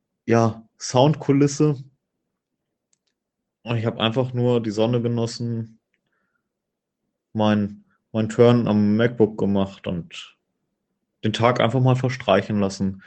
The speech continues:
Und auch das tat wahnsinnig gut.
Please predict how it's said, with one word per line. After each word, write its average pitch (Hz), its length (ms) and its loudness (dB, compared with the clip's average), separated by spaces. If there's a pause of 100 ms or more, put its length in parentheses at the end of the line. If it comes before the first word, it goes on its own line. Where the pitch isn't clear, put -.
(520)
Und 117 140 0
auch 110 80 0
das 113 260 0
tat - 600 0 (480)
wahnsinnig 113 480 0
gut. 110 400 0